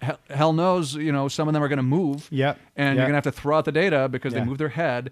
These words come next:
Speaker 2: Yeah.
Speaker 1: And so, I, like, if that's the end re-, that, that's the part that, that really terrifies me a-, about the movement. There's all sorts of great things about it, but if it turns out that there's just,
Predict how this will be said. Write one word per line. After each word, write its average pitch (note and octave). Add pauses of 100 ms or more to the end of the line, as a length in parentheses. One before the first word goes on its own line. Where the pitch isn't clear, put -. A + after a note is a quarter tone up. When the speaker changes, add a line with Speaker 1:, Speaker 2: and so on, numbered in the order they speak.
(140)
Speaker 2:
Yeah. G#2
Speaker 1:
And C3+
so, C3
I, -
like, C3+
if G#2
that's C#3
the E3
end C#3+
re-, C3
that, C#3+
that's E3+
the -
part F3
that, -
that A#2+
really A2+
terrifies G#2+
me -
a-, A2+ (120)
about G#2
the A2
movement. G#2
There's G#2+
all A2+
sorts B2+
of A#2+
great B2
things A#2
about G#2
it, G#2
but G#2+
if C3
it B2+
turns D3
out B2
that A2+
there's A2
just, C3+